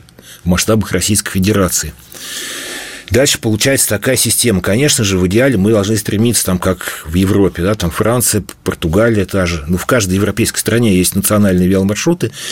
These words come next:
и, как правило, эти веломаршруты уже благоустроены. То есть отдельные велодороги, навигация, места отдыха и так далее.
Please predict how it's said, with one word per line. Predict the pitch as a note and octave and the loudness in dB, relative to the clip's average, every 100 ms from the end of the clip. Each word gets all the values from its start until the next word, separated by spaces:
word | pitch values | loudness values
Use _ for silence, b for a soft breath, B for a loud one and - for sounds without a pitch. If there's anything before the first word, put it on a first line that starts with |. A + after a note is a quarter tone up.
| B B B - | B B B -2
и, | G2 A2+ A2+ G#2+ F#2+ | 2 4 4 2 0
как | G2+ - | -4 -2
правило, | B2+ D3 B2 G2+ | 0 2 4 2
эти | G#2+ G#2+ | 0 0
веломаршруты | G2+ G#2 G2+ G2+ C#3+ C#3+ - | 2 2 2 2 0 0 0
уже | F2+ G2+ A#2+ | 2 2 2
благоустроены. | G2+ F#2+ G2 - G2+ F#2+ D#2+ | 2 2 2 0 2 2 0
То | - | -2
есть | E2 G2+ | -4 0
отдельные | F#2+ A2 G2+ F#2 | 2 2 4 4
велодороги, | G2 F2 F#2 G#2+ D3 G#2+ | 4 2 2 2 2 2
навигация, | F#2 E2+ F2 B2 - F2+ | 2 2 2 2 0 0
места | F2+ - F#2 | -2 0 2
отдыха | A2+ G2+ - | 2 2 -4
и | F2 | -2
так | G2+ F#2+ | 0 2
далее. | F2+ | 2